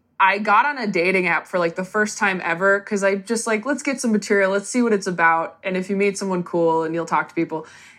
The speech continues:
And I've been talking to friends of mine about a guy that I, I was talking to,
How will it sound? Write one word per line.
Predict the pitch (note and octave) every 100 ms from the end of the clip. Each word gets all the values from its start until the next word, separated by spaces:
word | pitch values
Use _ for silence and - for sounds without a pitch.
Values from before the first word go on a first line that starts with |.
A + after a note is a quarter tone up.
| _ -
And | G3+ G3 F#3+ G3 G#3+ - _ _ -
I've | G3+ G3+ G3+ F#3+
been | G3+ G3
talking | A3+ A#3 A#3
to | G3
friends | G#3+ A3+ A#3
of | G#3+
mine | F#3+ E3+ E3 E3 E3+
about | F#3 F3+ F3 E3+ -
a |
guy | F#3+ F3+ F3+ F#3 F3+ F3+ F#3 F#3+ _ _ _ -
that | F#3+
I, | F3 E3 E3+ E3 -
I | F3
was | E3+ F3
talking | - D#3+ E3+ E3
to, | E3 D#3+ D#3